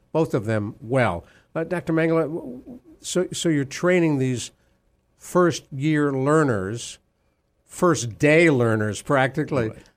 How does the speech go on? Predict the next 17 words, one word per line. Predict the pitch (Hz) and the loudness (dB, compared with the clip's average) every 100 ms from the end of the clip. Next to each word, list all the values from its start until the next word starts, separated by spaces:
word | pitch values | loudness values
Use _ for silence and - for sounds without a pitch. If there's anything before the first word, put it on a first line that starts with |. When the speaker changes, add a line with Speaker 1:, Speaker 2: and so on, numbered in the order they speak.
| - | -4
Speaker 1:
uh, | 170 | -4
to | - 160 | -2 0
give | 165 151 | 2 4
vaccines? | 156 147 185 185 220 214 - _ - | 2 2 2 2 0 -6 -16 _ -6
Speaker 2:
Absolutely. | 143 - 123 120 123 87 82 | -6 -2 0 2 0 -2 0
Speaker 1:
So | 160 | 2
they're, | 160 | 2
Speaker 2:
I | - - _ | 0 -6 _
Speaker 1:
they're, | 170 160 | -2 -2
they're | 147 151 | 0 -2
giving | 135 156 156 151 151 | 0 2 2 2 -2
shots | - 175 139 - - | -2 0 0 -2 -6
to | 131 | -6
kids. | - 151 90 - 120 101 | -2 -2 -2 -8 -10 -6
Speaker 2:
Right. | 90 - | -6 -8
Speaker 1:
That's | - 185 - | -8 -6 -4
cool. | - 175 196 - | 0 2 0 -4